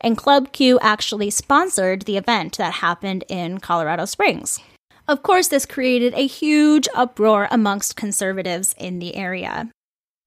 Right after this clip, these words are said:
Residents say that things seem to be getting better in the city, though,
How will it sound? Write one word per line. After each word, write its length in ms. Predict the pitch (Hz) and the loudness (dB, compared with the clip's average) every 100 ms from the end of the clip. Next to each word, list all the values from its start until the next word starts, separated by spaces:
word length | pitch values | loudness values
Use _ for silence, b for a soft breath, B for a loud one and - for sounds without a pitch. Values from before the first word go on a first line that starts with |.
| _ _ | _ _
Residents 440 | 233 247 294 302 | 0 2 4 2
say 160 | - 302 | 4 2
that 200 | 285 285 | 2 2
things 240 | 285 269 254 | 4 4 4
seem 340 | 269 269 277 | 4 6 6
to 100 | 277 | 4
be 80 | 254 | 0
getting 260 | 262 247 226 | 2 4 2
better 300 | 226 294 185 | 2 2 2
in 140 | 185 | -2
the 80 | 170 | -4
city, 260 | - 185 175 | -4 -6 -6
though, 360 | 156 147 - | -6 -6 -10